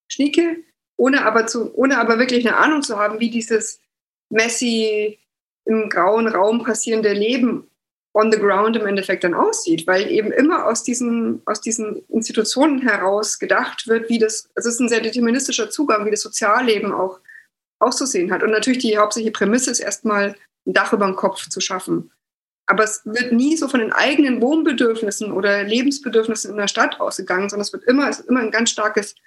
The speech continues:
Othering, es ist eine temporäre Ausnahmezustand, äh, auch wenn wir, wie Joshua auch gesagt hat, ja auch sagen könnten, wir leben in einer permanenten Krise. Man könnte auch genau wegen diesem permanenten Krisenzustand viel, viel offener sein, ähm, und auch mehr experimentieren.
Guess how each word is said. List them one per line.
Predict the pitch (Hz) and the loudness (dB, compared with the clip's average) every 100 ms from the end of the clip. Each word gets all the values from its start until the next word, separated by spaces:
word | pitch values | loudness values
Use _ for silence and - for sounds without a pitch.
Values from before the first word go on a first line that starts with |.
| _ _ | _ _
Othering, | 226 247 262 262 262 262 254 | 0 2 2 2 0 -4 -8
es | - | -10
ist | - | -8
eine | 190 | -6
temporäre | - 262 277 247 233 233 233 220 226 _ _ | 0 0 2 2 2 2 0 0 -4 _ _
Ausnahmezustand, | 220 254 269 240 240 - 254 247 226 214 220 - | 2 2 2 0 0 0 -2 0 0 0 0 -4
äh, | - - - 220 - | -8 -6 -4 -4 -2
auch | 196 - | -2 2
wenn | 214 | 2
wir, | 214 196 | 2 0
wie | 190 208 | -2 -6
Joshua | 190 196 - 196 | -2 -2 0 -2
auch | 208 | 0
gesagt | 214 214 | 0 0
hat, | 202 | 0
ja | 180 | 0
auch | |
sagen | 185 208 220 | 0 0 0
könnten, | 226 190 | 2 2
wir | 190 | 2
leben | 208 | 2
in | 208 | 0
einer | 185 | 0
permanenten | 220 220 202 190 | 0 2 0 -2
Krise. | 190 - 247 269 277 277 - _ _ - | -4 0 0 2 -2 -4 -18 _ _ -2
Man | 202 | 0
könnte | 196 214 202 | 2 2 0
auch | 202 - | -2 -2
genau | 208 190 190 | 0 0 2
wegen | 233 | 2
diesem | 240 - 202 _ | 0 -2 -8 _
permanenten | 220 214 202 202 | -2 0 0 -2
Krisenzustand | 196 233 226 226 214 202 | 0 0 2 0 0 -2
viel, | 208 | -4
viel | 202 | -2
offener | 175 190 - 311 311 | 0 0 2 0 0
sein, | 302 285 302 311 277 | -2 0 0 0 -2
ähm, | 214 | -6
und | 196 202 | -6 -8
auch | - 185 | -6 -2
mehr | 208 | -2
experimentieren. | 190 - 208 196 190 - 247 269 277 | -4 -6 -4 -4 -4 -4 -2 -2 -4